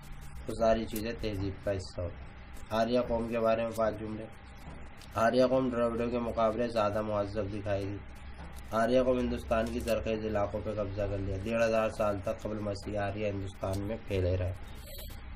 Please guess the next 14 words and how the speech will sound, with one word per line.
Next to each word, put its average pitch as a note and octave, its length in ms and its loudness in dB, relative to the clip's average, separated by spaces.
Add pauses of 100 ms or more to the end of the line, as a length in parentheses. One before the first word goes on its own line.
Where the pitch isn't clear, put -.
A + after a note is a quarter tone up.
(840)
आर्या C3+ 340 10
कौम C#3 220 4
तरक्की B2+ 420 4
याफ्ता A#2+ 420 4
ज़बान A2+ 360 2
संस्कृत G#2 500 -2
लाए G2+ 240 2
थे। G2+ 180 -6 (180)
आर्या A#2 280 4
कौम B2+ 180 2
हिंदुस्तान A#2 540 0
की B2 100 -4
तहजीब G#2 480 0
पर C3 220 4